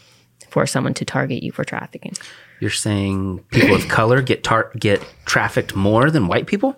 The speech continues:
Speaker 1: Yes.
Speaker 2: Really?
Speaker 1: Yeah. So, um, in, I'm pretty sure it was the, the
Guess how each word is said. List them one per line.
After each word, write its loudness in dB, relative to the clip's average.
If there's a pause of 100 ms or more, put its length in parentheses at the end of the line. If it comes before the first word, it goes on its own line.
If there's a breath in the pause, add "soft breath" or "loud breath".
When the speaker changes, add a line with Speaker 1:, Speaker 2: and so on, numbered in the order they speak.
Speaker 1:
Yes. -12 (220 loud breath)
Speaker 2:
Really? 0 (200 loud breath)
Speaker 1:
Yeah. -6
So, 4 (120)
um, 2
in, 4 (420)
I'm -2
pretty 2
sure 2
it 4
was 2
the, 4
the 2